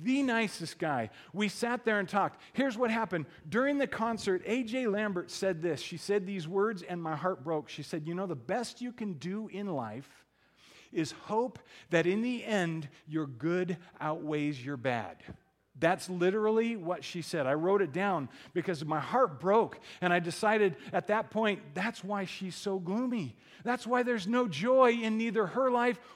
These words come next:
or Nancy's, because that's the only hope they have. It's an unsure hope, it's an uncertain hope, and it's something that will never happen because the Bible says we all have sinned and fall short of the glory of God, right? So there's no way that could ever happen.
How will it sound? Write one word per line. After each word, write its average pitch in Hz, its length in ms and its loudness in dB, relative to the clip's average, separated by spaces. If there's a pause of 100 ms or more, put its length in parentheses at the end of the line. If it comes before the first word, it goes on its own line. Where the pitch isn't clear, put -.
or 262 240 6
Nancy's, 247 640 0 (200)
because 240 380 2
that's 254 360 0
the 240 160 2
only 254 280 4
hope 247 380 6
they 247 180 6
have. 247 420 4 (200)
It's 220 140 0
an 226 100 2
unsure 254 560 4
hope, 214 420 4 (140)
it's 208 160 2
an 220 100 2
uncertain 254 600 0
hope, 208 340 2 (240)
and 233 160 2
it's 220 160 0
something 247 420 0
that 220 140 2
will 226 100 0
never 226 300 4
happen 190 640 2 (260)
because 202 380 0
the 180 80 -4
Bible 214 300 0
says 185 300 0
we 185 180 -2
all 208 180 2
have 160 100 -2
sinned 214 300 -4
and 170 100 -8
fall 196 160 -2
short 220 280 2
of 202 60 -2
the 196 60 0
glory 202 320 4
of 180 140 2
God, 220 300 8
right? 233 460 4 (520)
So 240 160 0
there's 220 240 2
no 262 180 10
way 269 240 10
that 254 180 8
could 254 140 6
ever 269 260 12
happen. 277 640 6